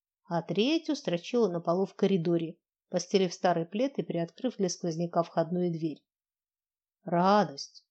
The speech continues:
ты не заболела ли?» сердобольно осведомилась соседка, пожилая дама, стилизованная под княгиню конца девятнадцатого века. Накрасившись и нарядившись, вооружившись цветастым зонтиком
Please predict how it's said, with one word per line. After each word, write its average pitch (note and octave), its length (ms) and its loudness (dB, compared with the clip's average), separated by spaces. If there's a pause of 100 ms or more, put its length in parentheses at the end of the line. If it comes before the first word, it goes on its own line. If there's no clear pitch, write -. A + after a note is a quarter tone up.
(120)
ты A#3 120 0
не B3+ 120 4
заболела A3+ 560 6
ли?» G3 280 -2 (380)
сердобольно F3+ 680 2
осведомилась F3+ 640 0
соседка, A#3 580 -4 (340)
пожилая B3+ 420 2
дама, D#3+ 460 -2 (180)
стилизованная G3 800 2
под E3+ 160 -6
княгиню F3 520 -2
конца E3+ 360 -4
девятнадцатого E3 720 -4
века. D#3 400 -8 (880)
Накрасившись F3 1040 -6
и G#3+ 60 4
нарядившись, D#3+ 960 -4 (380)
вооружившись A#3 720 2
цветастым E3+ 540 -2
зонтиком G#3+ 760 -4